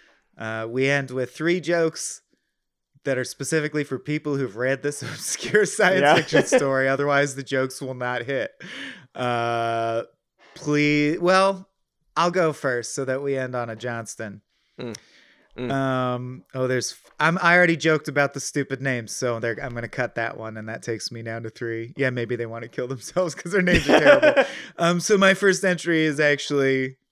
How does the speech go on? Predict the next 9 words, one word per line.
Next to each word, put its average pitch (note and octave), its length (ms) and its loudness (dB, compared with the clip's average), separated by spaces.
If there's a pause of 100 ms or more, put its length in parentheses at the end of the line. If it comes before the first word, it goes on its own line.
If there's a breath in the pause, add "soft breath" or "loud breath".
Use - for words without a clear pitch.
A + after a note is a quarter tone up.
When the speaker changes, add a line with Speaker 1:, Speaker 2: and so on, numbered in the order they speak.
(760)
Speaker 1:
oh B3 200 4
no, D4+ 400 10
we C4+ 100 6
all, C#4+ 300 8
we C4+ 120 6
also D4 300 6
spoiled C4+ 460 4
this D#4 180 2
joke. E3 400 2